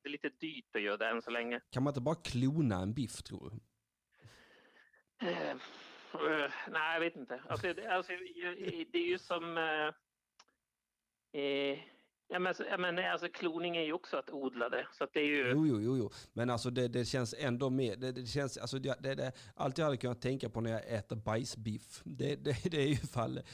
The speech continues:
Speaker 2: det är att tänka på sån gubbe som sitter och läser tidningen på toaletten. Och så bara
Speaker 1: Men,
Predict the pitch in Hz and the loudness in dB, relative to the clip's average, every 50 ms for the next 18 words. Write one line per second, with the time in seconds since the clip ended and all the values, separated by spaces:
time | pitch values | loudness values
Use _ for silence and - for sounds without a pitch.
0 | - - - - 143 135 - 139 135 - - 131 - - 131 123 117 117 127 131 | -18 -10 -2 -2 0 0 2 0 -2 -2 -4 -4 0 0 0 2 2 2 2 2
1 | 123 127 123 107 110 104 120 117 - 117 117 123 123 110 110 - - 117 127 135 | 2 -2 -2 -2 -2 -2 -2 -2 0 0 0 0 0 -2 -4 -4 0 0 2 2
2 | 123 110 113 107 101 104 107 - 117 117 117 131 135 - - - - 110 110 113 | 2 2 0 -2 -6 -6 -4 -2 0 0 2 0 -2 -2 -4 -8 -8 -8 -6 -6
3 | 110 - - - - - - _ - - - 120 135 - - 208 208 | -8 -12 -16 -20 -20 -20 -14 _ -8 -8 -4 -2 0 2 2 4 4